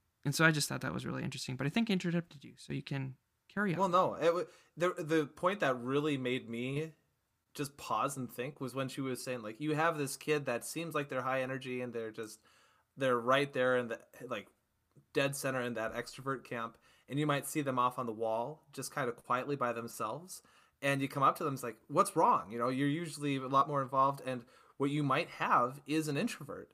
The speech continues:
Speaker 2: who just needs to, a second to decompress, and they're
Speaker 1: Mm-hmm.
Speaker 2: content and they're fine, right? E-, e-, e-, they might, you might have thought they were an extrovert,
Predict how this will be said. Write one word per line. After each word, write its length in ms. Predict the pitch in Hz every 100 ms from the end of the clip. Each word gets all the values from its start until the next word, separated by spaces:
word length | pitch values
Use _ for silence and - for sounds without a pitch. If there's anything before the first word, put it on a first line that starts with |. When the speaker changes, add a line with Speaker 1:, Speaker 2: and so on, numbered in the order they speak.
| -
Speaker 2:
who 120 | 156
just 260 | 151 147 127
needs 300 | 135 143 -
to, 220 | 139 113
a 60 | 127
second 380 | 147 139 131
to 120 | - 123
decompress, 720 | 123 135 127 156 143 139 - _ _ _
and 200 | 131 131
they're 160 | 160 240
Speaker 1:
Mm-hmm. 80 |
Speaker 2:
content 520 | 151 139 - 156 214 151
and 100 | 123
they're 140 | 196
fine, 560 | - 190 202 95 - -
right? 200 | 123 143 143 _ _ - -
E-, 180 | 170 208
e-, 120 | 185 165
e-, 100 | 160
they 140 | 156
might, 240 | 143 147 156
you 80 |
might 160 | 147 143
have 120 | 143
thought 220 | 160 208
they 60 | 190
were 160 | 143 123
an 60 |
extrovert, 540 | 113 - - - 117